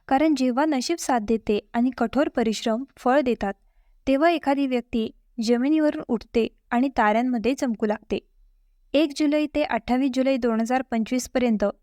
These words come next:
येणारा काळ तुमच्यासाठी वरदानापेक्षा कमी नाही. हो, पूर्ण अठ्ठावीस दिवस. असा काळ जेव्हा तुमचे नशीब थांबलेल्या चाकासारखे वेगाने धावेल. आता ते स्वतःहून चालू होण्यास उत्सुक आहे.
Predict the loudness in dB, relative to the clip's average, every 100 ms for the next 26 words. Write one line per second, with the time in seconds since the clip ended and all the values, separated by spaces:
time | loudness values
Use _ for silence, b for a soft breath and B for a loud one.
0 | _ -2 0 0 0 -2 -2 -2 -2 -4
1 | -4 -2 -2 -4 -6 -10 _ _ _ 0
2 | 0 0 0 0 -2 -2 -2 0 0 0
3 | -2 -6 -12 _ _ _ _ 0 0 -2
4 | _ _ _ _ 0 2 2 0 -2 -2
5 | -2 0 0 -2 -2 -10 _ _ _ _
6 | _ _ -4 0 0 2 2 2 0 0
7 | 0 -2 -2 0 -2 -2 -6 -4 -4 0
8 | 0 0 -2 -6 -4 -4 -2 -2 -2 -2
9 | -2 -6 _ _ 0 0 0 0 -2 -4
10 | -4 -6 -8 _ _ _ _ _ -2 2
11 | 0 0 0 0 0 0 -2 0 0 2
12 | 0 0 0 -2 -8 _ -4 -4 -2 -2
13 | -2